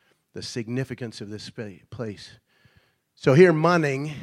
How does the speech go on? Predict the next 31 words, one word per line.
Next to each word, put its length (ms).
saw 440
us, 460
realized 800
we 200
ought 120
to 80
be 100
killed, 480
took 200
mercy 400
on 160
us, 420
took 180
us 140
down 260
over 200
the 100
hill, 240
and 80
he 100
was 200
looking 240
around 340
because 560
he 180
could 220
have 80
been 320
held 240
to 140
account 360